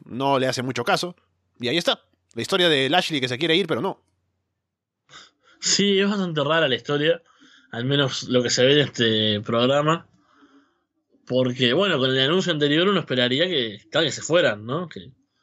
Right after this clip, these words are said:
Speaker 2: quiere ser liberado, o bueno, que renuncie o algo.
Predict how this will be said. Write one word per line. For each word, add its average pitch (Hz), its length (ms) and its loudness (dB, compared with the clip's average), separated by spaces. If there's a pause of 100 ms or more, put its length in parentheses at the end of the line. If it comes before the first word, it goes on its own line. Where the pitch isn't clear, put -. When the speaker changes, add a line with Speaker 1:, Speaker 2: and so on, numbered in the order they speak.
(760)
Speaker 2:
quiere 131 240 -4
ser 139 140 -4
liberado, 143 880 0 (720)
o 104 200 -8
bueno, 139 280 2
que 117 80 -2
renuncie 139 720 2
o 143 160 2
algo. 160 340 2